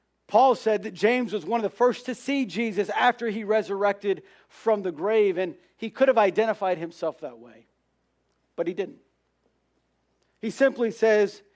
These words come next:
"James, the servant of God of the, and of the Lord Jesus Christ." You see, we see as he has a view of himself, it's a proper view because he saw himself as a slave.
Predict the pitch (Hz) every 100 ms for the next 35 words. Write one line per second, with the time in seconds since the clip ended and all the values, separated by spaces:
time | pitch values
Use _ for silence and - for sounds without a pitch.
0 | _ 143 180 233 226 226 220 - - 180
1 | - 220 214 202 165 185 180 185 180 160
2 | 160 - _ - 185 185 175 165 180 185
3 | 170 - 147 160 170 160 - _ 151 127
4 | 117 _ 185 - 214 190 - _ _ _
5 | _ _ - 196 - 254 254 214 - 208
6 | 190 - _ _ _ - 262 240 208 165
7 | 147 214 247 220 202 196 - 226 202 -
8 | 196 196 180 - 233 240 233 190 156 233
9 | 233 190 185 202 190 - _ _ 220 190
10 | 262 269 208 208 180 - 247 196 185 -
11 | _ - 214 190 170 - _ _ - 151
12 | - 160 143 107